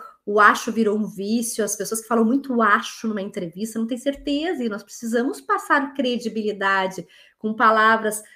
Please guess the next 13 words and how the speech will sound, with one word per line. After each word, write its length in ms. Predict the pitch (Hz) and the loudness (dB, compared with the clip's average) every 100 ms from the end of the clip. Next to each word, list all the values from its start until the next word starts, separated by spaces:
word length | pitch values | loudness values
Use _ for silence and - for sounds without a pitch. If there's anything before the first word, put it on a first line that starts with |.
| _ - | _ -2
mais 340 | 220 220 220 | 0 2 -2
confiantes, 1080 | - 226 220 - 202 196 226 233 220 226 220 | -2 -2 -2 -6 -2 4 6 6 4 -4 -10
como 200 | - 208 | -6 -4
eu 80 | 196 | -4
cre-, 260 | 214 208 220 | -4 -4 -2
eu 140 | 202 | -2
acredito, 800 | 196 202 185 156 165 220 208 208 | -2 -6 -8 -8 -4 -2 -2 -4
eu 80 | 175 | -8
considero 560 | 185 180 214 196 185 - | -8 -8 -4 -2 -4 -10
que, 440 | _ 170 202 214 196 | _ -4 -2 0 0
na 180 | 190 202 | -4 -6
minha 240 | 202 202 | -6 -8
opinião, 960 | 196 220 190 185 170 190 214 208 180 | -6 -6 -4 -4 0 2 4 2 -2